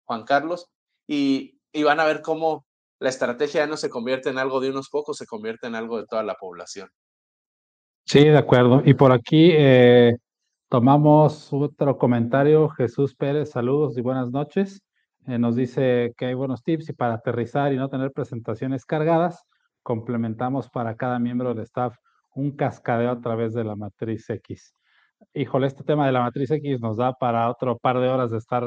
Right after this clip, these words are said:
Speaker 2: eh, platicando. Eh, Jesús, no, no recomendamos tanto
Speaker 1: Sí.
Speaker 2: utilizar la matriz X para comunicar y para, para re-, entender cómo va el avance de los proyectos, porque me voy a ir un poquito a lo que decía Juan, ¿no?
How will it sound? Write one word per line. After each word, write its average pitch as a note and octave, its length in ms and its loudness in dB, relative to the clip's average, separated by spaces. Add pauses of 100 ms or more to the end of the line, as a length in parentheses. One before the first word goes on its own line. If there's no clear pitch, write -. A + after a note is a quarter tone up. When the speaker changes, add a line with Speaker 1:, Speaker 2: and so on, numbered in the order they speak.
(100)
Speaker 2:
eh, A2 120 -4
platicando. D3 800 -4 (340)
Eh, C#3 480 -6
Jesús, D#3+ 360 -8 (500)
no, E3+ 200 -18
no E3+ 140 -6
recomendamos E3+ 680 -6
tanto D3 480 -4
Speaker 1:
Sí. - 140 -10
Speaker 2:
utilizar B2 680 -4 (360)
la A#2+ 140 -2
matriz A#2 520 0
X C3+ 420 -4
para A2+ 260 -2
comunicar G#2+ 720 -4
y B2 60 -2
para, A2 440 -4 (280)
para A#2 200 -2
re-, B2+ 160 -6
entender A#2 460 -2
cómo B2+ 220 -2
va B2 100 0
el B2 60 0
avance A#2 340 -2
de A2+ 80 -4
los G#2+ 180 -8
proyectos, A#2+ 640 -4 (320)
porque B2+ 640 -4
me B2 100 -8
voy C#3 140 0
a D3 40 4
ir D3 40 0
un C3+ 60 -4
poquito C#3+ 280 -6
a C3+ 40 0
lo B2 80 -4
que A#2+ 100 -4
decía A#2 260 -4
Juan, A#2+ 260 -6
¿no? C#3 160 -6